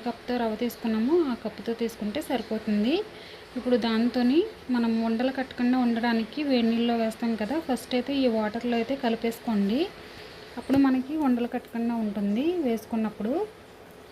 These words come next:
అలాగే స్టవ్ మీద ఇప్పుడు ఒక ఆరు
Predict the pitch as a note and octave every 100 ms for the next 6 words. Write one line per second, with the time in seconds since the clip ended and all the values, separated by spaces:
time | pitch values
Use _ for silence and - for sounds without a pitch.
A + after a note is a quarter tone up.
0 | - B3 B3+ D4+ D4+ D4 C4 B3+ C4+ C4+
1 | C4+ B3+ D#4+ A4+ - - - - B3+ B3
2 | A3+ A#3